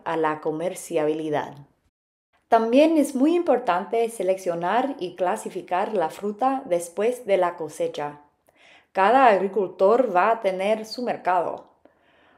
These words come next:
Por ejemplo, un agricultor que cultiva para mercados mayoristas va a tener un proceso de clasificación y selección diferente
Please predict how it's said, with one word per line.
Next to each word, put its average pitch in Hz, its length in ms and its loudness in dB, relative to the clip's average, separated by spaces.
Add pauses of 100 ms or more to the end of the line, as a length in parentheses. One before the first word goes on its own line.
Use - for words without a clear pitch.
Por 240 140 2
ejemplo, 190 640 2
un 214 180 -4
agricultor 196 800 0
que - 200 -2
cultiva 220 640 0
para 165 180 2
mercados 185 600 -2
mayoristas 170 1000 -6
va 190 140 2
a 233 100 -2
tener 214 340 -2
un 196 120 -4
proceso 180 600 -4
de 180 160 2
clasificación 175 1160 -8
y 156 120 -12
selección 202 920 -8
diferente 190 760 -2